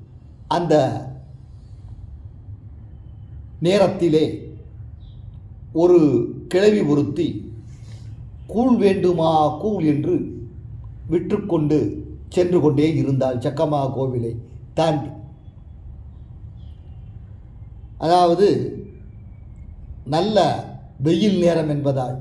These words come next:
சித்திரை மாதம் என்பதால், கூழ் இரவு முழுவதும் விற்கப்படும், பகலிலும் விற்கப்படும். அப்ப சாமியை பார்த்து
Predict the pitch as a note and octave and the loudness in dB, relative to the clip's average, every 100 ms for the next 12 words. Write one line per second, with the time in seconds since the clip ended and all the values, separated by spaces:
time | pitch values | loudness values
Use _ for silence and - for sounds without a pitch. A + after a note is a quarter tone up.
0 | - - D#3+ A3+ G#3 F3+ D#3 D3+ D#3 D#3 | -10 -6 -2 4 6 6 4 2 0 -2
1 | C#3+ C#3+ D#3+ G3+ G#2 - - - - - | -2 0 0 0 -4 -10 -16 -20 -20 -20
2 | - - - A3 A#3 D3+ - - - - | -18 -18 -6 2 4 4 -2 -8 -14 -18
3 | - - - G3+ F#3+ G3 F3 D3+ A2+ - | -20 -20 -14 0 4 6 6 4 2 -2
4 | - - - E3 G3 F#3+ B3 - D#3+ D#3 | -8 -12 -2 0 2 2 2 2 -2 0
5 | D#3 - A#2 - - - - - - - | -2 -2 -8 -10 -16 -20 -20 -20 -18 -18
6 | - - - - - G3 G#3 F3 F3 E3 | -18 -20 -20 -14 4 6 6 6 4 2
7 | C3+ - A#2 G#2 A2+ - - - - - | 0 0 -4 -4 -10 -12 -18 -20 -20 -18
8 | - - - - - - - - - - | -18 -18 -20 -20 -20 -20 -18 -18 -18 -18
9 | - - E3+ - F3+ - - - - - | -14 -2 0 4 4 4 -4 -12 -18 -16
10 | - F3 A#3 A3 F3+ - E3 D#3 G3+ D3+ | -2 2 4 4 4 4 0 2 0 0
11 | - - | -2 -8